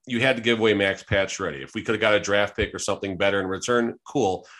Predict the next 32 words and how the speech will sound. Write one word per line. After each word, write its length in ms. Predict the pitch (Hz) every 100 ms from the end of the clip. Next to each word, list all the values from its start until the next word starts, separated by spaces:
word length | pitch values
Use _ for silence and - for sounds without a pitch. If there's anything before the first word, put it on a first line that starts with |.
| - -
But 180 | 165 165
that 180 | 170
gave 180 | 135 131
us 120 | 127
the 100 | 131
ability 380 | 107 101 104 101
to 140 | - 87
keep, 320 | - 107 - - -
to 100 | 98
keep, 320 | - 113 -
uh, 240 | 104 95 87
Riley 300 | 92 90 90
Smith, 420 | - 110 110 -
to 100 | 95
keep, 420 | - 117 104 - - _ _ - _ -
uh, 260 | 85 87 82 113 _ _ -
Kolesar, 600 | 156 147 139 139 131 127 -
to 120 | 104
re-sign 500 | 92 90 - 95 92
Nick 200 | 107 104
Wass. 280 | 107 117 117
So, 60 | 135
I 40 |
mean, 200 | 131 - -
there, 140 | 143
there's 200 | 139 131
those 180 | 127 175
types 300 | - 147 -
of 60 | 107
moving 280 | 104 95 82
pieces. 500 | - 92 - 123 -
And 280 | 104 101